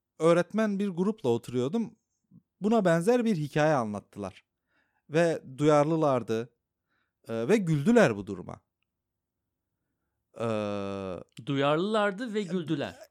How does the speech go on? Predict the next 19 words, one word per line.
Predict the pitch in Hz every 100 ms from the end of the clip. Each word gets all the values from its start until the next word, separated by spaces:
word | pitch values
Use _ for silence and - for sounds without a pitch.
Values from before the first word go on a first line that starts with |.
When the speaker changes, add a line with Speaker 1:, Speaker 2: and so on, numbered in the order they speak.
| _ -
Speaker 1:
Evet, | 214 196 123 - - -
ve | 160 202
güldüler | 180 180 190 208 202 208 165
ve | 175
benim | 180 202
çok | 208 285 -
zoruma | 160 117 101 98
gitti. | 95 - - _ _ _ _ _ _ _ _ _ _ _ _ - -
E, | 107 104 104 104 98 107 - - -
bunu | 135 196
hiç | 220 226
hesaplamadım. | 185 - 180 233 220 123 120
Sonra | - 190 190 160
yani | 156 170 156 139 - - - _ _ _ _ _ _ _ -
yazarken | 160 185 196 196 156 117
buldum | 104 98 101
hani | 104 101
kendimi | - 113 110 110
diyeyim. | 107 127 226